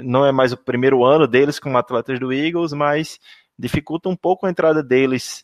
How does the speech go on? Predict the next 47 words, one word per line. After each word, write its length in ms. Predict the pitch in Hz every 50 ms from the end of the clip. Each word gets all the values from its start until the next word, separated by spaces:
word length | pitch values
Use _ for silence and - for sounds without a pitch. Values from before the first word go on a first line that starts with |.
| _ _ _ _ _ _ _ _ _ _ _ _ _ _ _
no 200 | - 123 135 160
time, 640 | 170 - - - 151 170 202 214 185 131 113 104 - _ _ _ _ _ _ _ _ _
justamente 420 | 135 156 - - 196 185 190 185
por 140 | - - 196
esses 200 | 196 190 - -
fatores, 480 | - - 196 196 - - 190 180 151 -
que 120 | - -
nós 180 | 139 139 139 -
temos 260 | - 143 143 143 -
três 300 | - - 160 175 180 -
caras 260 | - - 143 143 143
que 60 | -
são 140 | - - 135
praticamente 520 | 127 139 135 135 - - 139 135 123 113 _
titular, 560 | _ _ _ - 117 110 110 113 135 165 180 - _ - - - - - _
um 240 | 127 143 170 185 175 _
e 100 | - 135
duas 280 | 131 123 160 185 214 202
escolhas 420 | 196 - - - 190 180 180 165
de, 220 | 156 165 165 156 151 -
de, 380 | 117 127 131 127 123 120 117
de 120 | 104 - 120
draft, 460 | 110 107 120 120 - - - - -
né? 260 | 143 147 160 185 196 -
E 120 | _ 147 147
o 60 | 147
Eagles 240 | 160 165 175 165 -
tem 120 | - 180
bastante 520 | 175 180 170 160 - - - 180 208 208 -
apreço 380 | 151 - - 127 127 - - _
por 160 | - 135 123
suas 240 | - - 135 127 120
escolhas 280 | - _ 131 120 113
de 100 | 110 117
draft. 440 | 113 110 113 110 107 113 - _ _ _ _ _ - - - - - _ _
E 100 | _ 117
aí 120 | 123 127 127
complica 440 | - 170 165 160 - 160 170 170 190
um 80 | 180
pouco 280 | 165 - 160 165 - 180
a 40 | 175
situação 440 | - - 165 165 - - 165 165
dos 180 | 165 165 165 -
caras 300 | - - 151 147 156 -
como 240 | - - 156 156 147
Deshaun 380 | 123 127 143 139 - 151 135
Hall 440 | 123 117 120 117 135 151 180 202 214